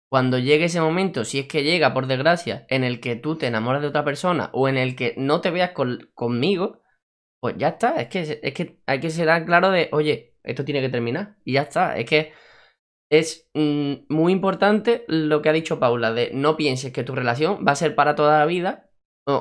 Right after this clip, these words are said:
o más que no lo pienses, no te obsesiones con ello, porque si no, va, puede pasarte lo típico de que todos conocemos algún caso de, "Oye, pues ya no estoy tan contento con, con mi pareja, la verdad es que no me atrae o no, o no,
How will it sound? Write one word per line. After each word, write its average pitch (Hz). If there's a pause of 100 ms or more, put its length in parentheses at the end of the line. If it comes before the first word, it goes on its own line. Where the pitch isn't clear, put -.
o -
más 143
que 196
no 180
lo 180
pienses, 185
no 165
te 170
obsesiones 160
con 160
ello, 110
porque 127
si 139
no, 185 (380)
va, 143 (200)
puede 151
pasarte 170
lo 123
típico 160 (360)
de 120
que 117
todos 131
conocemos 135
algún 120
caso 175 (380)
de, 131
"Oye, 156
pues 127 (440)
ya 143
no 190
estoy 202
tan 175
contento 151
con, 143
con 139
mi 143
pareja, 143
la 117
verdad 123
es 147
que 185
no 185
me 165
atrae 156
o 147
no, 143
o 127
no, 147